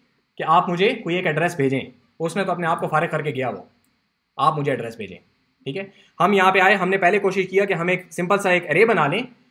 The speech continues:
और array हम उसको पकड़ा दें, ठीक? लेकिन उससे मसला ये हो रहा था कि वो चीज़ उधर, अम, ख़त्म हो जाती थी function के ख़त्म होने के बाद। तो हमने फिर बनाया heap के ऊपर और यहाँ पे हमारे पास address हो गया। ये address अभी हम set points को भिजवा देंगे,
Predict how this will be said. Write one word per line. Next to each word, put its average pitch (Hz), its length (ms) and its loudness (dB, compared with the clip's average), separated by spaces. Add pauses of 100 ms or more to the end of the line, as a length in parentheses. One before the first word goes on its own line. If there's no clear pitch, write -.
(140)
और 160 100 2
array 180 220 6
हम 214 100 4
उसको 185 160 -2
पकड़ा 123 260 -4
दें, 98 100 -12 (800)
ठीक? - 340 -10 (600)
लेकिन 143 200 -6
उससे 202 200 -4
मसला 180 240 -4
ये 185 80 -2
हो 170 100 0
रहा 160 100 0
था 175 180 0 (380)
कि 175 420 -2
वो 160 200 2
चीज़ 202 380 -4 (760)
उधर, 156 160 -4
अम, 135 800 -10 (600)
ख़त्म 196 180 0
हो 151 100 0
जाती 127 180 -6
थी 123 80 -10
function 131 280 -8 (120)
के 139 60 -12
ख़त्म 120 220 -10
होने 104 160 -14
के - 80 -20
बाद। 95 140 -20 (360)
तो 156 60 -2
हमने 196 180 2
फिर 220 120 2
बनाया 202 300 2
heap 180 200 -2
के 254 60 -6
ऊपर 262 240 -2 (560)
और 151 140 0
यहाँ 196 140 4
पे 220 60 2
हमारे 180 220 2
पास 196 160 -2
address 143 300 -4
हो 107 80 -12
गया। 98 180 -20 (280)
ये 190 120 6
address 233 320 4
अभी 226 140 4
हम 220 100 2
set 214 220 0
points 208 220 -2
को 240 60 2
भिजवा 175 340 4
देंगे, 196 460 0